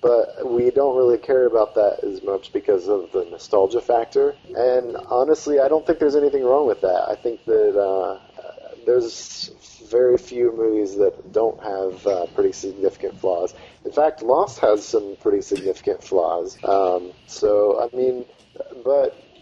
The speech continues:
I don't know. I don't think that you need to, I don't know. If you, if, I don't know. Uh, basically, I, I really liked it. Um, I, I, I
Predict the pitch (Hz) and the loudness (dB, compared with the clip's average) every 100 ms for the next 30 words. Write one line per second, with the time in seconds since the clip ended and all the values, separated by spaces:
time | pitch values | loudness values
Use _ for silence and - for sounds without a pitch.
0 | 139 156 185 180 92 98 135 135 151 135 | -4 -2 0 0 0 2 0 2 0 0
1 | 123 110 113 113 113 117 107 107 110 107 | 0 0 -2 -8 -6 -6 -6 -2 0 2
2 | 104 104 104 - - - - 110 101 95 | 2 2 2 -2 -10 -18 -6 -2 0 -2
3 | 92 - - 320 311 - - - 127 - | -2 -4 0 4 4 2 -2 -6 -20 -20
4 | - - 104 95 85 85 - - - 127 | -20 -6 -4 -2 -4 -10 -14 -10 -4 -2
5 | 165 175 - 143 120 131 135 143 151 147 | 0 -2 0 0 2 2 2 0 2 2
6 | 117 107 113 127 127 - - 113 101 98 | 2 0 0 0 0 -2 -8 -4 -4 -6
7 | 92 - - _ - - 113 - 127 123 | -10 -20 -20 _ -20 -6 -4 -2 0 0
8 | 117 - 127 123 | 0 -2 -2 -2